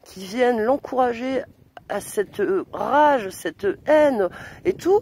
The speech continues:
et puis dans les treize mille, il va peut-être y avoir un cinglé qui demain ira péter la gueule à Loïc, s'il le croise sur un marché quand il vend ses kiwis, par exemple. Vous voyez, c'est ça que je veux dire. Moi, quand on a d-, divulgué mes, mes coordonnées, euh, personnelles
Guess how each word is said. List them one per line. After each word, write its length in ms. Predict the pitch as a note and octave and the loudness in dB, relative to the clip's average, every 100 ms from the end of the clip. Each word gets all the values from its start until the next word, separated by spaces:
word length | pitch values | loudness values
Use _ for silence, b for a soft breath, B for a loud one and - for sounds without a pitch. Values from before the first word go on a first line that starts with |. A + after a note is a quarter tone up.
| - | 0
et 120 | - | -6
puis 160 | - A#3+ | -4 -2
dans 200 | D#4+ F4+ | 4 4
les 140 | D#4+ | 4
treize 280 | - A#3+ A#3+ | 0 -2 0
mille, 140 | D#4 F4 | 2 4
il 40 | |
va 120 | A#3+ | 2
peut-être 260 | G#3 D#4 - | 0 -2 0
y 40 | |
avoir 220 | C#4+ C4 C#4 | 2 4 4
un 120 | A3 | 2
cinglé 460 | - G#3 G#3 A#3 - B B B B | 2 0 0 -2 -4 B B B B
qui 140 | - C#4 | -8 -4
demain 440 | A#3 F#3+ E3+ A#3 - | 0 2 2 2 -2
ira 200 | F#3+ A3 | -2 -2
péter 280 | - G#3+ B3 | -4 -8 -4
la 160 | G#3+ F#3+ | -2 0
gueule 220 | A#3 B3+ | -2 -2
à 80 | B3+ | -2
Loïc, 400 | C4+ C4+ - - | -2 -6 -8 -20
s'il 300 | - - A3+ | -16 -12 -4
le 160 | - | 0
croise 460 | F#3+ - A#3+ C4+ G3 | 0 2 2 2 -2
sur 260 | - G3+ G3 | -8 -6 -2
un 100 | F#3 | -2
marché 400 | F#3 - B3+ C4 | -4 -6 -8 -4
quand 240 | G3+ - | -6 -6
il 80 | G3 | -4
vend 140 | A#3+ | -4
ses 160 | - B3 | -4 -10
kiwis, 340 | - C4+ C#4+ | -8 -4 -4
par 220 | - G#3 | 0 0
exemple. 280 | G3+ G3+ G#3 | 0 -2 -4
Vous 60 | F#3+ | -4
voyez, 240 | A3+ D4 - B B B | -2 -2 -4 B B B
c'est 160 | - | -8
ça 220 | C4+ D4 C#4+ | 0 4 2
que 60 | |
je 80 | - | 2
veux 80 | G#3 | -6
dire. 260 | G3 G#3+ | 0 2
Moi, 220 | G#3+ B3 C#4+ | 4 2 2
quand 220 | A#3 - | 0 0
on 80 | A3 | -2
a 80 | |
d-, 160 | G3+ - | -2 -6
divulgué 500 | G3 A3 A#3 G3+ A#3 | -12 -10 -10 -8 -6
mes, 380 | A3+ F#3+ F#3 F#3 | -2 0 2 0
mes 160 | F#3 F#3 | 0 -2
coordonnées, 720 | A#3 A3 G#3+ G3+ A3 A3 G3 | 0 0 0 -4 -4 -2 -2
euh, 80 | |
personnelles 640 | F3 A3 - G#3+ G#3+ A3 | -2 -4 -4 -6 0 0